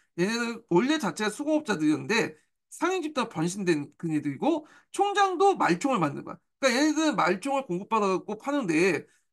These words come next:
총장 같은 말총을 직접 만들어서 갖다 판단 말이야. 그러면서 이제 상점 입장일 때는 총장이 어떻게 돼요? 예, 이렇게 뭐겠죠? 어, 그 난전이 되겠죠.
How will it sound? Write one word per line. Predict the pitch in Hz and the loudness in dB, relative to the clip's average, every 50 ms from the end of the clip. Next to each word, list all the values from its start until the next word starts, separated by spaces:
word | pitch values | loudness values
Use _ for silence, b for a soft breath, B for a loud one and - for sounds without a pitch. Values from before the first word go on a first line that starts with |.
| _ _ | _ _
총장 | - 302 349 349 359 330 | 0 0 2 2 2 2
같은 | 311 294 285 269 196 | 0 0 0 0 -2
말총을 | 151 151 - - 240 233 | 0 -2 -2 -2 -4 -6
직접 | - - - 233 220 | -8 -8 -8 -6 -2
만들어서 | 202 190 180 170 160 170 | -2 0 0 0 -2 -2
갖다 | - - - - - - | -4 -14 -14 -12 -12 -8
판단 | - 285 285 240 208 151 | -6 -4 -2 -2 -2 -2
말이야. | 147 - - - - - _ _ _ _ _ _ | -2 -4 -6 -10 -14 -16 _ _ _ _ _ _
그러면서 | - 330 339 339 339 320 349 339 | 0 2 4 4 4 4 4 4
이제 | 277 220 262 269 262 233 - B B B B | 2 2 0 0 0 0 -2 B B B B
상점 | - - 359 381 381 392 381 320 | -4 -2 0 2 4 4 4 4
입장일 | 226 - 233 240 233 226 - | 2 2 0 -2 -2 -2 -2
때는 | 240 254 262 254 | -2 -2 -2 -2
총장이 | - 294 311 302 294 277 | -2 -2 0 2 2 2
어떻게 | 208 151 - - 294 | 2 0 0 -2 -2
돼요? | - - - - - _ _ _ _ _ - | -2 -2 -4 -8 -14 _ _ _ _ _ -6
예, | 127 107 - - _ _ - | -6 -6 -8 -10 _ _ 0
이렇게 | 185 226 226 226 185 160 170 180 143 - - _ _ _ _ _ - | 0 0 2 2 2 2 4 2 2 0 -4 _ _ _ _ _ -2
뭐겠죠? | 156 165 175 180 - - 240 294 330 - _ _ _ _ _ _ - | 2 4 4 4 4 2 2 0 0 -2 _ _ _ _ _ _ -6
어, | 123 135 107 - - - _ _ _ _ _ _ _ | -6 -4 -6 -8 -12 -16 _ _ _ _ _ _ _
그 | _ - 151 143 - - - _ _ _ _ _ | _ -6 -4 -4 -4 -6 -10 _ _ _ _ _
난전이 | - - 170 190 196 240 202 | 0 2 4 4 4 4 4
되겠죠. | 160 147 131 - - 135 - - | 2 2 2 -2 -6 -10 -10 -10